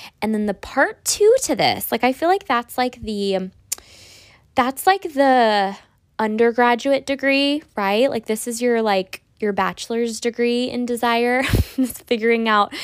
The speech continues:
not just what you want, but, like, why you want the thing and how you wanna feel, and starting to cultivate those feelings now and start to, like, intentionally create those things that you really want. Not, like, the thing that you think you want, but, like, why you want it,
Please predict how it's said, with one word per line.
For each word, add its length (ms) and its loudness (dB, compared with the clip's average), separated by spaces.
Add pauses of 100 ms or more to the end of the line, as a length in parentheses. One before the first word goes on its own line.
(280)
not 300 0
just 180 -6
what 140 -4
you 160 -4
want, 340 -4
but, 160 -2
like, 300 -4 (240)
why 380 -2
you 180 -2
want 240 -6
the 100 -12
thing 320 -6
and 100 -8
how 220 -6
you 160 -4
wanna 160 -8
feel, 380 -6
and 180 -8
starting 360 -8
to 100 -8
cultivate 720 -6
those 260 0
feelings 480 -4
now 460 0 (320)
and 180 -2
start 300 -2
to, 100 -4
like, 200 -2
intentionally 640 -4
create 460 -4
those 200 0
things 480 0
that 140 0
you 160 -4
really 360 -2
want. 360 -8
Not, 180 0
like, 260 0 (440)
the 100 0
thing 220 -2
that 80 -6
you 100 -10
think 240 -8
you 80 -2
want, 220 -2
but, 100 -4
like, 160 -10
why 240 -8
you 200 -4
want 260 -6
it, 260 -2